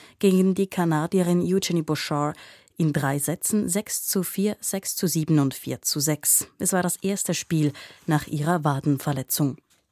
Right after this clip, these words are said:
Damit zu den Börsendaten von six. Der Swiss Market Index schließt bei achttausendachthundertfünfundzwanzig Punkten,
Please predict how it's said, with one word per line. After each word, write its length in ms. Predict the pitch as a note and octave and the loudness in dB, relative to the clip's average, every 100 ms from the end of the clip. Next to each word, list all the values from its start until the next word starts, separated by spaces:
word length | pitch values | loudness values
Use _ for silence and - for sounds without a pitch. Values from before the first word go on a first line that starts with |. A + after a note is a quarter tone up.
| _ | _
Damit 260 | E3 D3+ C#3+ | 0 2 2
zu 100 | E3 | 2
den 140 | D#3 | 2
Börsendaten 600 | D3+ D3+ D#3 D3 C#3 D3+ | 2 2 2 0 -2 -2
von 160 | D3+ D3+ | 0 0
six. 420 | - F#3 - - - - - - | 0 -2 -2 -8 -10 -16 -18 -4
Der 80 | E3 | 2
Swiss 200 | E3 D#3+ | 2 4
Market 280 | E3+ E3+ E3 | 2 2 2
Index 300 | D#3 D3+ - | 4 2 0
schließt 240 | E3+ E3 | -2 0
bei 120 | - C#3+ | 0 -2
achttausendachthundertfünfundzwanzig 2000 | C#3+ - C#3+ D#3 D3 C#3+ - D#3 C#3+ C#3 - - F3+ - D3+ - C#3+ - D#3 | -2 -4 -2 0 0 -4 -4 -2 -2 -4 -6 -2 -2 0 -4 -2 -2 -2 -4
Punkten, 380 | - G#3+ - | 0 0 0